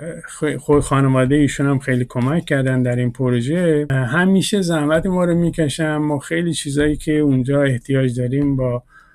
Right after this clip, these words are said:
خانم صمدی در میان می‌ذاریم. بعضی از، ام، خانواده‌هایی که با ما کو-، درخواست کمک اینا می‌کنن،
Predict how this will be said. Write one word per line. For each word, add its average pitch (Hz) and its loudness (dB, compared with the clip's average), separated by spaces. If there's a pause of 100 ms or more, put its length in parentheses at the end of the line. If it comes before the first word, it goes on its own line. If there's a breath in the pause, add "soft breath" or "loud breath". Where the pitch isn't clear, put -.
(160)
خانم 131 2
صمدی 120 -2
در 151 2
میان 139 4
می‌ذاریم. 127 2
بعضی 127 0
از، 127 0 (600 loud breath)
ام، 127 -2
خانواده‌هایی 147 2
که 160 -4
با 143 2
ما 143 2
کو-، 139 -6 (220)
درخواست 135 -2
کمک 131 0
اینا 131 0
می‌کنن، 151 -2